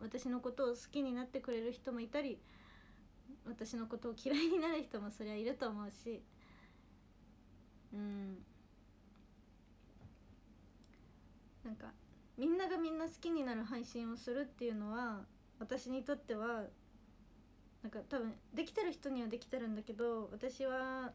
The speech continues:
その、私にとってはちょっと難しい <laughs> ことだから、うん、でもこうして今、今日こうやって来てくださってたりとか、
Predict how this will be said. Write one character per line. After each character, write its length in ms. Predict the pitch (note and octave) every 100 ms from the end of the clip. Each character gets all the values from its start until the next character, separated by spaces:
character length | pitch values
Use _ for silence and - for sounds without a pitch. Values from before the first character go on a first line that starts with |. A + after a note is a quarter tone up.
| -
そ 160 | -
の、 360 | A#3 A3+ A3 G#3 - - - - - - - - - - - - - - - - - A#3
私 280 | E4+ - F#4+
に 100 | -
と 100 | G#4
っ 20 |
て 120 | E4
は 120 | A#3+
ち 120 | A3+
ょ 20 | A#3+
っ 20 |
と 100 | G#3
難 160 | G3+ G3+ G3+ G3
し 360 | - A3+ C#4+
い 260 | B3+ A3 G#3 - B3+ D4
<laughs> 300 | E4+ D#4 -
こ 80 | A#3+
と 120 | A3+
だ 120 | G#3+ G#3
か 120 | A3
ら、 340 | A3+ A#3 G#3+ - - - - - - - - - - - - - - - - - - - -
う 20 | G#3
ん、 440 | G#3+ G#3 G3 F#3+ - - - - - - - - - - - - -
で 80 | C#4
も 100 | C4
こ 180 | D4 D#4
う 60 |
し 80 | D4
て 380 | G4 G#4+ C4 -
今、 260 | A#3+ A#3 G#3+ -
今 120 | A3
日 60 | G#3+
こ 120 | A3+
う 20 |
や 80 | G#3+
っ 20 |
て 120 | A3+
来 100 | -
て 100 | B3
く 100 | A3+
だ 100 | G#3+
さ 120 | G#3+ G#3+
っ 40 |
て 120 | -
た 120 | - G3+
り 100 | G3+
と 140 | G#3
か、 400 | C#4+ D4 B3